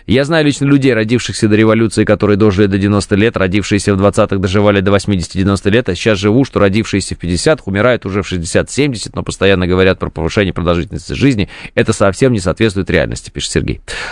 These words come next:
Да, Сергей, у вас проблема в том, что вы пытаетесь, э, частные примеры, э, выдать за социологическую выборку и, э, сделать, э, по этому поводу какие-то гл-, грандиозные выводы.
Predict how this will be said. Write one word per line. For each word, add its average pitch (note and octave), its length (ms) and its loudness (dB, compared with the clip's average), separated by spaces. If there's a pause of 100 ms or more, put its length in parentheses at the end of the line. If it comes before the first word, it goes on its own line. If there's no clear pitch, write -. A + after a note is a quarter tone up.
(120)
Да, F3+ 220 4
Сергей, D3 260 -2
у A#2+ 60 2
вас B2 140 2
проблема C#3 400 0
в - 40 -14
том, C#3 160 0
что G#2 240 0
вы G#2+ 440 2
пытаетесь, G2 600 -2
э, F#2 500 4
частные G2+ 320 -2
примеры, A2 340 0
э, F#2 340 2
выдать G2 320 0
за F2+ 140 2
социологическую F#2+ 760 0
выборку A#2+ 440 -2
и, F2+ 260 2
э, F2+ 240 0
сделать, G2 460 0
э, D#2+ 160 0
по - 120 -6
этому F2 220 -2
поводу F#2+ 220 2
какие-то E2 420 -2
гл-, F2+ 260 0
грандиозные G2+ 580 2
выводы. G2 420 -2